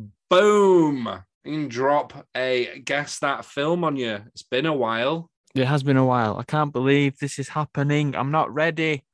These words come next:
Speaker 2: It's too late. We should have recorded earlier. Okay.
Speaker 1: If you're not on form, it's fine. And the, the whole point of this, at least from my perspective, is for you to not get this.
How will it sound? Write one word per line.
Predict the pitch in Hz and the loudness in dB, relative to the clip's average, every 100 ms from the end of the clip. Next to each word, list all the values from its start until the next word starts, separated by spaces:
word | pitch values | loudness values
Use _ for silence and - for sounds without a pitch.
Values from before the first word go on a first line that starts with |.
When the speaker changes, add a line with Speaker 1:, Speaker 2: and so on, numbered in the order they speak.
| - | -20
Speaker 2:
It's | - - | -12 -8
too | 156 151 | -6 -4
late. | 147 143 143 - _ _ _ | -2 -2 -4 -6 _ _ _
We | 117 | -18
should | - | -12
have | 127 120 | -10 -10
recorded | 117 - 110 110 104 | -8 -2 -2 -2 -4
earlier. | 104 101 98 90 98 | -4 -4 -4 -8 -8
Okay. | - 107 - 92 95 _ - - _ _ _ _ - | -8 -6 -6 -6 -8 _ -20 -20 _ _ _ _ -14
Speaker 1:
If | 131 | -6
you're | 160 | -2
not | 170 | -2
on | 170 | -2
form, | 170 185 135 85 | -2 -2 -2 -4
it's | 87 95 | -10 -14
fine. | - 98 95 90 | -8 -8 -6 -10
And | 95 95 | -10 -10
the, | 95 - | -10 -6
the | 104 | -4
whole | 113 113 | -2 -4
point | - 113 110 - | -2 -2 -2 -8
of | 87 | -16
this, | 85 85 - | -14 -14 -14
at | 92 | -8
least | 101 98 | -8 -8
from | - 92 | -12 -10
my | 95 | -10
perspective, | 92 - 87 - - 87 - | -10 -14 -14 -14 -16 -16 -16
is | 92 | -16
for | - - | -14 -14
you | 95 | -14
to | - 87 | -12 -14
not | 87 98 - | -8 -8 -8
get | - 110 - | -8 -10 -8
this. | 120 131 - | -10 -10 -14